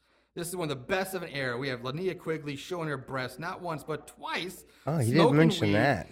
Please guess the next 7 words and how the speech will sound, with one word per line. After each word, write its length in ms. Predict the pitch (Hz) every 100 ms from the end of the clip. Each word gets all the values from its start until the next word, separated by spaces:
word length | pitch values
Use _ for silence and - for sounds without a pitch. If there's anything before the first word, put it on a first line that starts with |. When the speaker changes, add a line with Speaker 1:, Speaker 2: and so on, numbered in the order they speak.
| -
Speaker 1:
and 220 | - 127 147
looking 240 | 185 214
fine. 640 | - 160 139 127 107 104 - _ _ -
Major 360 | 135 190 208
points 380 | 208 196 180 175
there." 380 | 143 135 123 - - -
<laughs> 160 | 370